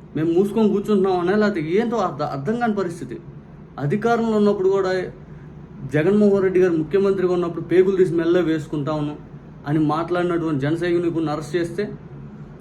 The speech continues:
అదో భావ, భావ స్వేచ్ఛ ప్రకటనని మీరు ఇలా చేస్తారా అని. ఇంకో పక్క ఒక కానిస్టేబుల్ భారతి గారిని అత్యంత నీచాతి నీచంగా తిడితే నందిగాంలో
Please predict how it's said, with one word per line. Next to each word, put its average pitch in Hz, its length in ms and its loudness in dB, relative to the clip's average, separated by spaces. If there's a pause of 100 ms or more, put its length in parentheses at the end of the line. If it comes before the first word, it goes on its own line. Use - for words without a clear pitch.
అదో 185 280 0 (200)
భావ, 160 480 0
భావ 160 220 2
స్వేచ్ఛ 170 380 0
ప్రకటనని 156 440 0
మీరు 143 220 0
ఇలా 143 140 2
చేస్తారా 139 440 0
అని. 107 200 -4 (680)
ఇంకో 190 200 6
పక్క 196 280 2
ఒక 180 280 4
కానిస్టేబుల్ 185 600 4
భారతి 170 540 2
గారిని 185 300 4
అత్యంత 202 480 2
నీచాతి 190 640 4
నీచంగా 185 380 4
తిడితే 170 340 0
నందిగాంలో 175 640 0